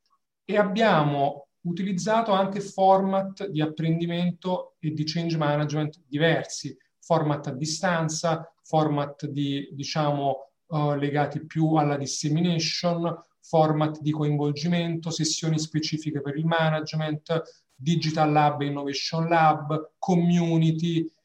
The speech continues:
e quindi abbiamo lavorato integrando diversi ambiti. Vedete qui ad esempio un progetto importante su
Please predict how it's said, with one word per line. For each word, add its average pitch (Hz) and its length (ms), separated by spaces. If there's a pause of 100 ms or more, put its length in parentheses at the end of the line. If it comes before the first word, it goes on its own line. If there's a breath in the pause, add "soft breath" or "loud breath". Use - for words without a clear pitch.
(180)
e 185 140
quindi 226 260
abbiamo 165 300
lavorato 180 500
integrando 160 680
diversi 147 560
ambiti. 120 440
Vedete 156 380
qui 175 160
ad 156 80
esempio 156 340
un - 80
progetto 160 420
importante 151 640
su - 100